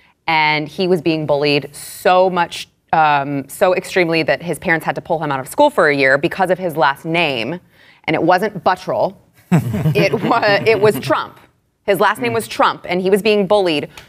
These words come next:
so much at his school when Donald Trump announced that he was running for president that his parents had to pull him out of school.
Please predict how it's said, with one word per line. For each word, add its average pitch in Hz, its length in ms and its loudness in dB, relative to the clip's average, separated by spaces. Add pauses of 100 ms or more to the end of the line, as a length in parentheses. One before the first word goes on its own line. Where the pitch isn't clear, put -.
so 226 520 0
much 208 580 -2
at 180 120 -2
his 202 160 -6
school 185 380 4
when 175 160 2
Donald 165 280 0
Trump 165 260 0
announced 151 340 0
that 160 80 -12
he 170 80 -4
was 151 140 -2
running 143 200 -2
for 151 120 -4
president 147 520 -4
that 147 120 -2
his 143 80 -4
parents 147 240 -6
had 143 100 -6
to 156 60 -8
pull 151 180 -2
him 151 140 -2
out 139 80 2
of 170 80 -6
school. 143 340 -2